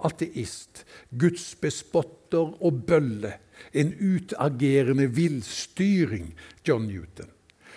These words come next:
Som atten-åring i marinen brøt han reglementet og regler så gjennomført respektløst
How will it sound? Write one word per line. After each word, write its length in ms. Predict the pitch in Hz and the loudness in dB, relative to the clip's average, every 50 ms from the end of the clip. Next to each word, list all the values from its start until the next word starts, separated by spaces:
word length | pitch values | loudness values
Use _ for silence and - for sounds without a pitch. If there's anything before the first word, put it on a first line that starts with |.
| - - - - | -20 -20 -20 -8
Som 220 | - - 139 143 175 | -4 -2 2 2 2
atten-åring 540 | 180 - - - 185 175 170 156 160 165 165 | 2 2 2 4 6 6 6 6 4 4 4
i 140 | 170 170 160 | 4 4 6
marinen 640 | 160 160 156 151 131 139 156 151 131 120 123 151 180 151 - | 6 4 4 4 4 4 4 4 4 4 2 2 2 2 2
brøt 540 | 160 120 117 143 147 139 135 127 - - 135 | 2 4 4 6 6 6 6 4 2 0 0
han 160 | 139 151 156 151 135 | 2 2 2 2 4
reglementet 920 | 135 156 151 147 156 156 156 160 170 165 151 131 110 104 104 110 113 123 139 | 6 6 6 6 4 2 2 0 0 0 0 -2 -2 -4 -4 -4 -4 -4 -2
og 240 | - 151 156 143 131 | -2 -2 -4 -2 -2
regler 600 | 156 180 175 156 139 113 107 117 143 160 147 - - - - - | 0 4 4 4 4 2 0 0 0 0 0 -2 -8 -18 -20 -16
så 380 | - - - - 170 170 180 175 | -14 -12 -2 2 4 4 4 4
gjennomført 1200 | 156 160 170 185 208 214 202 175 147 123 110 104 101 117 113 - - 135 147 160 160 156 - 165 | 2 -2 0 0 2 2 2 2 0 -2 -4 -4 -4 -6 -6 -2 0 2 4 4 4 2 0 2
respektløst 1120 | 180 196 - - - - - 220 - - - - - 240 214 190 143 - - - - | 2 2 2 0 -2 0 0 0 0 -2 -8 -8 2 4 6 6 6 4 0 -8 -18